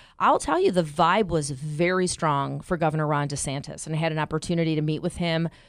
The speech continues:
Uh, the support that he had from the delegation on the floor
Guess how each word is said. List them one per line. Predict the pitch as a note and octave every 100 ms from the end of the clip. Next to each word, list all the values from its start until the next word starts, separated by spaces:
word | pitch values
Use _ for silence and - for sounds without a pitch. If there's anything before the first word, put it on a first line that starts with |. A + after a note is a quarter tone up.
| _ -
Uh, | D#3
the | D3+
support | E3 - E3 - E3+ E3+ E3+ - - _ -
that | D#3 D3
he | - - F#3+
had | E3+ F3 E3 E3 D3+
from | E3
the | D#3+
delegation | E3 D#3 D#3 D#3 -
on | D#3+
the | D#3
floor | - E3 E3 E3